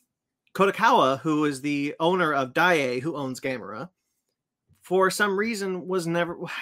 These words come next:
didn't seem interested in making another Gamera project, uh, in what, what's now called the Reiwa era, where we're seeing a bunch of Godzilla stuff coming for this era.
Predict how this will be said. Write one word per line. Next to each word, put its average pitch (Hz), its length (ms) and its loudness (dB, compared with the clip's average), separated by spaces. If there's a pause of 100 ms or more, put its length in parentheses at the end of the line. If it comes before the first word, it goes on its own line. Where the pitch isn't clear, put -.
didn't 202 240 -2
seem 196 180 -2
interested 185 380 -4
in 151 80 -2
making 160 300 -4
another 147 200 -4
Gamera 143 640 -4
project, 175 640 -2 (400)
uh, 139 300 0
in 180 200 0
what, 165 220 2
what's 156 260 0
now 151 160 0
called 139 240 0
the 127 100 -2
Reiwa 135 360 0
era, 110 300 -6
where 131 100 -6
we're 127 80 -8
seeing 123 320 -8
a 117 40 -14 (340)
bunch 208 180 -4
of 190 80 -6
Godzilla 156 400 -2
stuff 143 260 -4
coming 143 240 -6
for 143 140 -6
this 135 220 -6
era. 131 340 -2